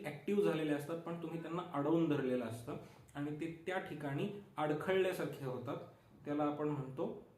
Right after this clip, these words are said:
काही लोक त्याला फ्रोझन शोल्डर म्हणतात, काही लोक त्याला जॉचे प्रॉब्लेम म्हणतात, काही लोक त्यांना बीपी म्हणतात. तो राग जिथनं बाहेर पडायचा प्रयत्न करत असतो, तिथं आपण ती एनर्जी, ती इमोशन्सची एनर्जी अडवून ठेवतो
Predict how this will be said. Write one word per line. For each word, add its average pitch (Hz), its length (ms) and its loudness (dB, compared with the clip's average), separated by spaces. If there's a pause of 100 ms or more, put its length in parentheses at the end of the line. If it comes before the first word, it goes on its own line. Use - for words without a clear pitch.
(600)
काही 135 120 -6
लोक 147 160 0
त्याला 151 180 0
फ्रोझन 165 380 4
शोल्डर 143 260 2
म्हणतात, 127 380 -2
काही 131 140 -4
लोक 139 160 -2
त्याला 143 180 -2
जॉचे 135 520 -2
प्रॉब्लेम 131 320 -4
म्हणतात, 123 300 -6 (100)
काही 127 140 -4
लोक 131 120 -8
त्यांना 135 220 -6
बीपी 139 400 -2
म्हणतात. 123 320 -2 (680)
तो 190 120 6
राग 175 280 6
जिथनं 170 520 2
बाहेर 190 380 4
पडायचा 196 300 4
प्रयत्न 165 380 2
करत 143 240 -4
असतो, 143 280 -4
तिथं 160 340 -4
आपण 170 280 -2
ती 170 220 -4
एनर्जी, 151 580 0
ती 156 60 -2
इमोशन्सची 156 800 -2
एनर्जी 160 580 0
अडवून 196 400 6
ठेवतो - 540 -2